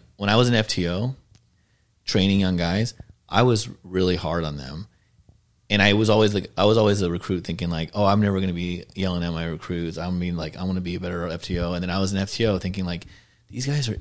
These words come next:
morons." Like, no offense to the guys who are trained. And I didn't think, and that's not really what I felt like deeply, but I'm just like, "Dude, just keep up." Knowing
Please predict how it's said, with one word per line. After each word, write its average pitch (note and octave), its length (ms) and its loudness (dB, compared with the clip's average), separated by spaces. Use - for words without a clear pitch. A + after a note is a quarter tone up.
morons." A#2 760 -2
Like, F#2+ 280 -2
no A#2+ 100 2
offense A2 280 2
to G2+ 40 0
the G2 60 0
guys G2 160 2
who - 80 2
are - 20 -2
trained. G#2 300 2
And E2+ 100 -2
I C3 160 4
didn't C3+ 60 -2
think, C3+ 160 2
and A2 100 -2
that's A#2+ 180 2
not D3 140 6
really B2+ 160 8
what G#2+ 160 6
I G2+ 80 2
felt A#2 240 2
like G2 300 -2
deeply, A2+ 380 0
but G2 100 -2
I'm F#2+ 100 2
just F#2+ 100 -2
like, F2+ 200 -4
"Dude, C3+ 320 2
just - 360 -10
keep - 300 -4
up." C3+ 300 -2
Knowing A2+ 640 6